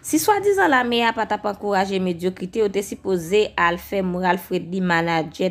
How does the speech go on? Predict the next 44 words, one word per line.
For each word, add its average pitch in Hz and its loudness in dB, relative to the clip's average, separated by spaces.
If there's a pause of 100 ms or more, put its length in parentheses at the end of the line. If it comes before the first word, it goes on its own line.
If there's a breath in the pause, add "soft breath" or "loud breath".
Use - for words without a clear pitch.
tèt 165 -2
chat - -4
ki 190 -8
lwen 202 -2 (480 loud breath)
a 170 4
gen 190 -2
karaktè 175 0 (160)
yon 180 -2
manadjè 180 0
yo 151 -2
a 123 0 (340 loud breath)
paske 349 0
se 349 -2
moun 294 2
ti 269 -6
fi 247 -4
a 185 0
ye, 185 -4 (380)
tou 240 -6 (260 soft breath)
sa 311 0
l 254 -2
di 226 -2
a 220 2
deranje 180 -2
l. 143 -4 (300 soft breath)
E 294 0
si 339 2
nou 302 2
te 277 -2
di 220 -10
ke 202 -2
vre, 185 0
nou 190 -4
t 196 -2
ap 196 -4
konnen 180 -2
moun 196 -2
pa 185 0
fè 190 -4
kòmantè 175 -4
sou 180 -12
fizik 180 -6
moun 170 0
nan. - -4